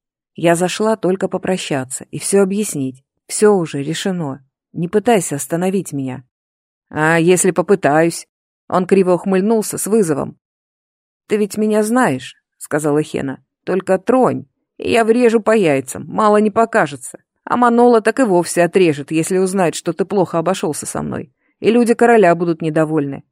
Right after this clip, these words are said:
Тебе ведь не нужно неприятностей?» Карлос презрительно сплюнул, сжал зубы. «Зачем ты так? Я ведь ничего такого не хотел». Он пошёл на попятную, но доля злой усмешки в этом была всё равно.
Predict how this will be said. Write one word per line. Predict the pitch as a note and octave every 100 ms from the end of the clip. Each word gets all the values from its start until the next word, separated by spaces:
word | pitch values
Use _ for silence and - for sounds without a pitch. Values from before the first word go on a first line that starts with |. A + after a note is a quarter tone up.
| _ _ _
Тебе | - D#3+ F#3
ведь | E3+ D#3+ - -
не | F3+ G#3+
нужно | D4 G3+ E3
неприятностей?» | D#3 E3 F#3 F3 - B2 - - - _ _ _ _ _ _ _ _ _
Карлос | - F3+ E3 E3 D3+ - - _
презрительно | E3 E3+ F#3 F#3+ D#3+ D#3+ D#3
сплюнул, | - A3 G#3+ G#3 D#3+ C#3 _ D#3
сжал | D3 E3+ E3
зубы. | D#3+ G3 D3+ C3+ - _ _ _
«Зачем | C#3 D#3 F3 - G#3+ D3
ты | B2 B2+
так? | C3 - _ _ _ -
Я | G#3+ A3+ G#3+
ведь | G3+ G#3
ничего | G3+ - G#3 G#3
такого | G#3+ G#3 G#3
не | G#3 G3+
хотел». | G#3 G3+ E3 D3+ C3 _ _ _ _ -
Он | F3 E3+
пошёл | F3 F#3+ F#3+
на | E3+ E3+
попятную, | G3 G3 G3 - - - - _ -
но | F3 F3+
доля | E3+ F#3+ F#3
злой | F3 F3+ F#3
усмешки | F#3 F3 F3 E3+ -
в | D#3+
этом | D#3 D#3 D#3+
была | E3 D3+
всё | - E3+
равно. | F3 F#3+ F3